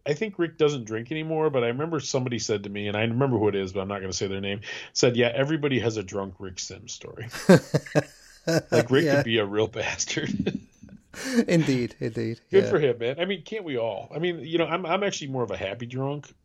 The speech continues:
Speaker 1: but, uh, you know,
Speaker 2: Well,
Speaker 1: whatever.
Speaker 2: tell, well, tell you what, man, you'd be a pretty boring rock star if you don't, if there's no stories. And that's what's true about a lot of the fucking modern,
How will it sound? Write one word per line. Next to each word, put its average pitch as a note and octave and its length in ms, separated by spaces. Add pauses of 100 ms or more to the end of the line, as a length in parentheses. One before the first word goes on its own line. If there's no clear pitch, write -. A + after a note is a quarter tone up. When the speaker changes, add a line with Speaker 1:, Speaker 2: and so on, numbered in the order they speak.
(160)
Speaker 1:
but, G2 320
uh, F#2+ 320 (1080)
you A2 80
know, F2+ 180 (260)
Speaker 2:
Well, C#3 140
Speaker 1:
whatever. E3 300
Speaker 2:
tell, - 160
well, C#3+ 100
tell E3 120
you B2+ 100
what, A#2+ 160
man, A#2 140
you'd A#2 80
be B2+ 100
a A#2+ 60
pretty B2+ 200
boring A#2 440
rock A2 220
star G2 300
if G#2+ 100
you A2+ 60
don't, A2 180
if A#2+ 100
there's A2+ 140
no G#2 140
stories. G2+ 640
And A#2+ 120
that's B2+ 200
what's - 180
true A2+ 160
about G#2 200
a G#2 40
lot G#2+ 200
of G2+ 60
the G#2+ 60
fucking A2 320
modern, G2+ 480